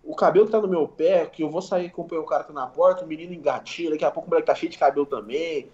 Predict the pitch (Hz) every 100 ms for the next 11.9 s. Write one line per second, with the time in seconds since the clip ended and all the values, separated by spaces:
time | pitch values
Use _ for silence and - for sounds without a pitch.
0 | _ _ 151 165 160 156 240 - - 185
1 | 381 - - 185 185 143 147 147 135 143
2 | - 135 - 139 127 - 101 - _ _
3 | _ - 156 156 160 180 180 185 175 233
4 | - 202 180 - 180 165 156 147 135 143
5 | 135 _ - 143 135 170 170 143 127 -
6 | 147 - - 123 123 120 113 107 107 95
7 | 156 254 - _ _ - 139 165 170 156
8 | 196 180 - 156 190 196 185 175 175 180
9 | 190 190 170 170 170 160 180 190 196 -
10 | _ 156 165 143 147 156 156 156 - 165
11 | 156 165 160 180 120 104 104 123